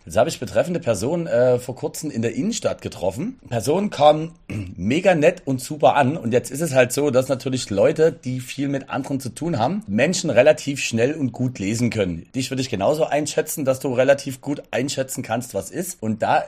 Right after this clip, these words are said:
kam leider zum Tragen, dass ich ein sch-, äh, schlechter Lügner bin, <laughs> nämlich es wurde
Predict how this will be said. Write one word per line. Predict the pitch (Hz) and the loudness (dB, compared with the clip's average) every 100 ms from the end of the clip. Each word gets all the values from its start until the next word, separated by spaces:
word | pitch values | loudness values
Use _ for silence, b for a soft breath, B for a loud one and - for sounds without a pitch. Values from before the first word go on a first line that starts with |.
| - | -6
kam | - 131 143 | -2 0 4
leider | 139 131 | 4 2
zum | - 110 | -4 -8
Tragen, | - 98 143 139 | 0 4 4 2
dass | 120 | 0
ich | 120 | 0
ein | 120 | -2
sch-, | 117 - - | -4 -8 -2
äh, | 110 110 | 2 2
schlechter | 110 127 127 | 2 0 -2
Lügner | 120 143 160 110 | 0 -2 -2 -2
bin, | 98 147 165 175 | 0 0 0 0
<laughs> | |
nämlich | 135 127 147 139 165 - | 4 4 4 2 -2 -6
es | 123 | -4
wurde | 131 156 139 135 | 4 8 8 4